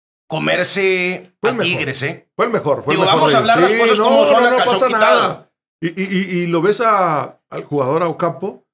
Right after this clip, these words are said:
Speaker 2: desde que lo ves, digo, normalmente cuando vamos a un estadio que nos gusta el fútbol, analizas bien todo, desde el calentamiento,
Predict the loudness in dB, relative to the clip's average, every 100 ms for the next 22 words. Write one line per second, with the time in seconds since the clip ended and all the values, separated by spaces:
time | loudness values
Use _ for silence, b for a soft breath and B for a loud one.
0 | _ -12 -8 -4 -2 -2 -2 -4 -6 -8
1 | -10 -8 -6 -4 -4 -2 -4 -4 -8 -6
2 | -4 -6 -8 -14 -12 -10 -8 -8 -10 -14
3 | _ -14 -10 -8 -8 -8 -12 -12 -12 -10
4 | -12 -12 -12 -12 -12 -12 -10 -12 -12